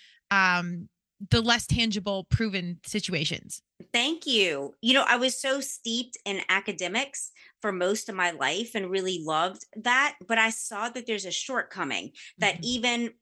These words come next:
Speaker 2: being a therapist for twenty years and being in therapy for almost that long, and I still was getting depressed. I was still having anxiety that felt like, this is not healthy levels. Like, what the fuck is going on, universe? Like, if I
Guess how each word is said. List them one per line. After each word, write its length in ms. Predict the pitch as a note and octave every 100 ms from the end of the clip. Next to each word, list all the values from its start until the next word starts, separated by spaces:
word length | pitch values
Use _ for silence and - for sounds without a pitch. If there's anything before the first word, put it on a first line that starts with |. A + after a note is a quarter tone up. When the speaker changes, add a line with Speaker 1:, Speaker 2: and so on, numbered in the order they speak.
| -
Speaker 2:
being 240 | A#3 A#3 A3
a 60 |
therapist 720 | G#3+ G#3 G3 G3 G#3+ G#3 - - - _
for 100 | G3
twenty 420 | - - A#3 A#3
years 560 | A#3+ G3+ F3+ E3 E3 -
and 160 | - E3+
being 220 | G#3+ G#3+ -
in 200 | A#3+ A#3+
therapy 460 | F#3 D3 C#3 D3+
for 200 | C#3 D3+
almost 300 | F3 F#3+ G#3
that 220 | G#3 F#3+ E3+
long, 340 | D#3+ E3 A3
and 120 | G3 G3
I 80 |
still 580 | G3+ - - F#3 G#3+ C4+ - _ -
was 140 | G#3
getting 260 | G#3 F#3+ F3+
depressed. 640 | D#3+ - D3+ D#3+ - -
I 100 | G3+
was 120 | F#3+
still 220 | - A3
having 280 | G#3+ G3+ G#3
anxiety 720 | D3 F3+ D#3 D3+ D#3+ G#3 C#4 A#3+
that 180 | - _
felt 220 | G3 F#3+
like, 280 | F#3 E3 -
this 160 | A3+ C4
is 180 | B3+ G3
not 340 | G3 F#3+ F#3+ - _ _
healthy 600 | - F#3 - C4 C4 C#4 - -
levels. 500 | D#3+ E3 D#3+ A#3+ C#4+
Like, 180 | B3+ A3+ _ _
what 260 | D#3+ C4
the 80 | F4
fuck 220 | - B3
is 100 | A#3
going 260 | - F3+ F3
on, 220 | D4+ F4+
universe? 560 | F3+ D#3+ A#3 - A3 -
Like, 140 | G#3+
if 60 | A3+
I 200 | B3+